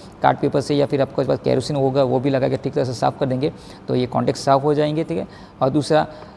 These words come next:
तीसरा जो लो वोल्टेज वो चेक करना, लो वोल्टेज मिल रहा होगा तो आपको, अ, वो ठीक करना पड़ेगा फर्स्ट, तभी आपका जो हमिंग का आवाज़ आ रहा है वो कम होगा। तो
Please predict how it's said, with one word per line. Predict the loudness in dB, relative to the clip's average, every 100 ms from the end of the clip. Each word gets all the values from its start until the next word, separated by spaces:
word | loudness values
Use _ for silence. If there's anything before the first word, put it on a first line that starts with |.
| -4
तीसरा | -4 0 0
जो | 2
लो | 4 6
वोल्टेज | 6 4 2
वो | 2
चेक | 2 0 -2
करना, | -2 0
लो | 2
वोल्टेज | 2 2 0
मिल | -2 2
रहा | 2
होगा | 4 0 -4 -14 -12 -2
तो |
आपको, | -2 2 0 0 -2 -16 -20 -20 -2
अ, | 2 4 4 0 -10 -14 -18 -18 -20 -4
वो | -2
ठीक | 2 0 2
करना | 2 4
पड़ेगा | 4 2 0
फर्स्ट, | 0 0 0 -8 -18 -2
तभी | 2 4 2
आपका | 2 2
जो | 0 0
हमिंग | 0 2 2
का | 2
आवाज़ | 2 4
आ | 0
रहा | 0
है |
वो | -2
कम | 0 0
होगा। | 0 -2 -6 -12 -20 -20 -8
तो | -8